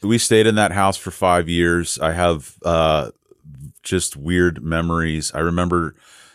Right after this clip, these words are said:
seeing Jaws, uh, on T V, which is interesting to me 'cause that would have been somewhere between seventy-five and eighty. So that had to have been Jaws one or two. But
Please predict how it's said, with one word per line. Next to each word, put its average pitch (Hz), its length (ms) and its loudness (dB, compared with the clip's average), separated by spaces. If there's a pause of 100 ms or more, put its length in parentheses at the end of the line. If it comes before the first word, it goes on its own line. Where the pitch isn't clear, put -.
seeing 85 640 0 (340)
Jaws, 80 880 2 (640)
uh, 78 320 0
on 76 200 -2
T 90 300 -4
V, 82 320 -2
which 78 380 -2 (460)
is 87 240 2
interesting 110 460 0
to 85 60 -2
me 85 180 0
'cause 80 180 -4
that 101 140 4
would 104 120 4
have 95 80 0
been 92 160 2
somewhere 104 420 2
between 90 380 0
seventy-five 85 720 0
and 76 160 -4
eighty. 80 340 0
So - 160 -4
that 85 280 -2 (100)
had 101 260 -2
to 98 80 2
have 85 180 2
been 82 420 0 (920)
Jaws 92 460 2
one 87 220 0
or 87 80 0
two. 87 680 2
But 87 400 2